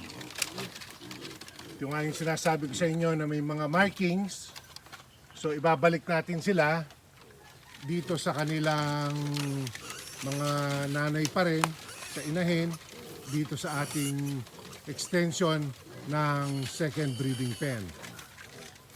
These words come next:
So yan po ang ating gagawin ngayong umaga.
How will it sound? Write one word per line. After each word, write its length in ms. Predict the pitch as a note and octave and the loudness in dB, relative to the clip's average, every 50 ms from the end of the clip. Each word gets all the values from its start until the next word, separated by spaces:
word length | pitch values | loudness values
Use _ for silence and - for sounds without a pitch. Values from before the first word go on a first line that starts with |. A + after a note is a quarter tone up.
| - | -12
So 160 | - - B2+ C3 | -6 -4 -2 0
yan 160 | C#3+ D3+ C3 | 0 -2 -2
po 160 | - F3 E3 | 0 0 0
ang 120 | D#3+ F3 E3 | 0 2 2
ating 400 | D#3 D#3+ - F#3 E3 E3+ E3+ E3 | 2 2 2 2 2 2 2 2
gagawin 560 | D#3+ E3 D#3+ D#3+ D3 E3+ E3 E3 E3 D#3+ E3 | 2 2 2 2 2 2 4 4 4 4 2
ngayong 360 | E3 E3 E3 D#3+ D#3+ E3 D#3+ E3 E3 E3 D#3+ D#3+ E3 E3+ C#3+ D#3 | 4 4 4 4 2 2 0 0 0 0 0 0 -2 -2 -2 0
umaga. 480 | D#3 G3 G#3+ G#3+ F3+ E3 D#3 D#3+ E3+ F3 | 4 6 6 6 6 4 4 4 2 0